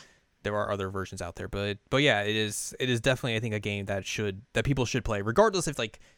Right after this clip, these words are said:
Speaker 2: if you've played Zero Escape or Punchline or anything else that Uchikoshi has done.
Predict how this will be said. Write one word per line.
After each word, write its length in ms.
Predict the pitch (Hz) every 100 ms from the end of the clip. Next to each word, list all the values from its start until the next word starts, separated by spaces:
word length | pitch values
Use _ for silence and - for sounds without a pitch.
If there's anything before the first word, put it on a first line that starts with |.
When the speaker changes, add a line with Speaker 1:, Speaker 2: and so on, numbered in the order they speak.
| _
Speaker 2:
if 140 | 123 160
you've 160 | 139
played 320 | - 151 147 123
Zero 280 | 135 123
Escape 400 | 110 - 104 98
or 320 | 104 104 98 98
Punchline 540 | - 127 - 101 98 98
or 80 | 113
anything 260 | 117 117
else 140 | 110 101
that 100 | -
Uchikoshi 460 | 120 107 104 95 98
has 100 | 90
done. 380 | 98 90 98